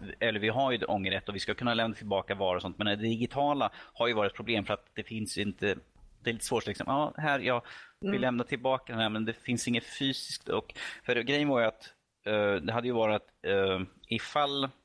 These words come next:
Speaker 1: det här är, känns ju väldigt, det är lite påtryckningar också från E U på såna här företag att de måste nästan införa de här nu för tiden. För att annars så hade de kunnat sagt att, "Ja, men i så fall ska vi sätta in hårdare regler mot er och då kanske ni förlorar
Speaker 2: Mm.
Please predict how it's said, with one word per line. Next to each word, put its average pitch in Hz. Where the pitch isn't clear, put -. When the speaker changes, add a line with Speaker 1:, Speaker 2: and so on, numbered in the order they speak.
Speaker 1:
det 117
här 110
är, 123
känns 120
ju 123
väldigt, 110
det 113
är 131
lite 120
påtryckningar 120
också 95
från 95
E 101
U 98
på 107
såna 101
här 92
företag 90
att 87
de 104
måste 98
nästan 95
införa 90
de 85
här 95
nu 87
för -
tiden. 90
För -
att -
annars 104
så 135
hade 123
de 123
kunnat 113
sagt -
att, 107
"Ja, 135
men 147
i 131
så 143
fall 131
ska 131
vi 117
sätta 117
in 113
hårdare 110
regler 135
mot 98
er 90
och 101
då 113
kanske 123
ni 165
förlorar 160
Speaker 2:
Mm. 175